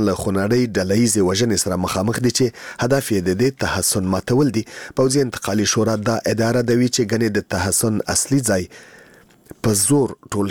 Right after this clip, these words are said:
شوی دی. د سودان پخوانی ولسمشر عمر البشیر په اپریل میاشت کې د حکومت پر ضد له څو میاشتو اعتراضونو وروسته د یوې پوځي کودتا په نتیجه کې له واکه لرې شو او له هغه وخته پوځي انتقالي شورا د چارو واګې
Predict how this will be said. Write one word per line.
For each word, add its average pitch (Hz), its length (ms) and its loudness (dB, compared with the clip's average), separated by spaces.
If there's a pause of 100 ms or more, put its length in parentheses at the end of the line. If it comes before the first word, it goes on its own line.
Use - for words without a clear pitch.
شوی 104 280 0
دی. 107 100 2 (320)
د - 80 0
سودان 101 400 0
پخوانی 98 400 0
ولسمشر 117 580 0 (100)
عمر 110 220 0
البشیر 98 540 2
په 95 160 -2
اپریل 135 380 0
میاشت - 180 -2
کې 107 100 2 (380)
د 135 100 4
حکومت 131 460 -2
پر 107 160 0
ضد 101 240 0
له 92 160 -2
څو 139 180 4
میاشتو 98 400 0 (220)
اعتراضونو 101 560 0
وروسته 131 340 0 (320)
د - 20 0 (120)
یوې 92 320 2
پوځي 104 260 2 (140)
کودتا 90 340 -2
په 87 160 -2
نتیجه 104 360 -2
کې 87 180 0
له 90 100 2
واکه 107 260 0
لرې 139 160 2 (100)
شو 143 120 4 (140)
او - 20 0 (140)
له 92 120 -2
هغه 143 200 2
وخته 147 200 -4 (360)
پوځي 113 300 2 (100)
انتقالي 90 500 -2
شورا 95 260 -2 (320)
د 92 160 0
چارو 101 320 2
واګې 101 300 0